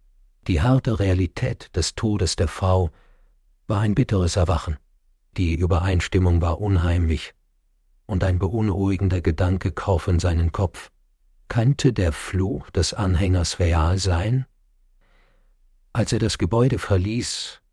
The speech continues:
hauchte ihm eine gruselige Böe einen Warnruf zu. Ein Andenken an die Horrorgeschichte, die er verkauft hatte.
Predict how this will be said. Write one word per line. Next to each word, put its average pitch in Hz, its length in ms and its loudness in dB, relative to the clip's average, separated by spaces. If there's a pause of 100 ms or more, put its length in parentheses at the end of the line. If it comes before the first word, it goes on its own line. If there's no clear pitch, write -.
(240)
hauchte 110 360 0
ihm 104 220 0
eine 92 200 2
gruselige 98 680 0
Böe 104 360 0
einen 92 340 2
Warnruf 92 580 2
zu. 87 360 -2 (760)
Ein 104 180 -2
Andenken 123 560 4
an 95 100 2
die 90 140 0
Horrorgeschichte, 101 960 -2
die 85 160 0
er 80 80 2
verkauft - 560 0
hatte. 80 300 0